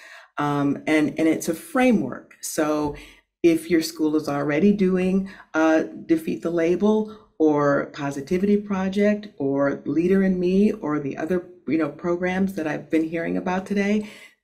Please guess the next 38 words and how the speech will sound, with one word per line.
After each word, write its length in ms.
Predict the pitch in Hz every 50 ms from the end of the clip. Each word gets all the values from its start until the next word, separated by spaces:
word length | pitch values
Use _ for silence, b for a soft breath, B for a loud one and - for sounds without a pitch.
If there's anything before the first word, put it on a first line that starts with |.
| _ _ _
you 160 | - 190 202 202
can 180 | 208 220 208
still 400 | 208 - - - 214 220 220 220
be 180 | 208 214 208 208
a 40 | 202
No 200 | 202 190 190 196
Place 320 | 196 - - 196 196 190
for 140 | - 190 180
Hate 260 | - 185 185 - -
school 380 | - - - - 147 143 139 139
because 260 | - 135 - 165 -
it's 140 | - - -
a 60 | 165
framework 680 | 160 - - 175 175 175 180 170 160 156 156 151 - -
that 180 | 170 160 - -
kind 340 | - - 170 165 160 156 156
of, 160 | 147 147 - - -
you 100 | 165 165
know, 200 | 151 147 143 B B B B B _
puts 240 | - 196 202 - -
an 60 | 165
umbrella 520 | 156 151 151 151 160 165 175 190 180 - -
around 320 | 147 143 139 139 139 143
the 80 | 139 143
work 320 | 143 139 143 139 139 -
that 240 | - 139 135 - -
you're 120 | 139 135 139
already 360 | 131 131 135 135 131 131 127
doing. 420 | 131 135 135 - - - - B B B B B B
And 120 | - 196 185
the 100 | 175 -
idea 460 | - 185 190 185 175 170 156 151 151
is 200 | 151 147 143 147
what 160 | - - -
we're 100 | - -
talking 380 | - 160 139 139 139 147 139 135
about 280 | 135 - 135 - -
today, 480 | - 139 143 - 123 117 - - -